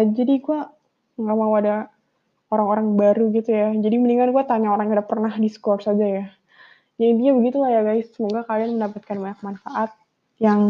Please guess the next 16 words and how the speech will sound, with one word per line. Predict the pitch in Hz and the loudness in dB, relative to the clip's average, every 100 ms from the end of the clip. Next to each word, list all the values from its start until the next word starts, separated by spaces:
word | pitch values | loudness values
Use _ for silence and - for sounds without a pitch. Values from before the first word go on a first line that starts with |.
| 208 | 6
bagus | 202 202 202 - | 6 6 4 4
diambil, | 208 202 214 233 285 302 269 | 4 6 8 8 8 8 6
yang | 202 202 | 6 6
jelek | 220 220 | 6 6
dibuang. | 196 190 175 180 185 214 | 4 4 2 -2 -8 -8
Terima | 254 285 302 | -2 0 2
kasih. | 359 359 320 311 311 311 311 311 - _ _ _ _ - - - - | 2 4 6 8 8 8 6 0 -18 _ _ _ _ -20 -20 -20 -4
Terima | 320 339 359 | 4 6 6
kasih. | 330 247 - 220 - - - _ | 2 -4 -2 -4 -4 -18 -20 _
Anda | 247 262 294 | 2 4 6
baru | 240 226 | 6 4
saja | 226 208 220 269 | -2 -6 -4 -2
mendengarkan | 233 208 208 208 - 233 233 233 - - | -2 -4 -6 -8 -6 -4 -4 -6 -6 0
podcast | 311 311 311 302 302 _ 247 | 0 0 -2 0 -2 _ -10
episode | 247 320 339 370 302 | 2 4 6 4 4
lima | 226 202 | 4 2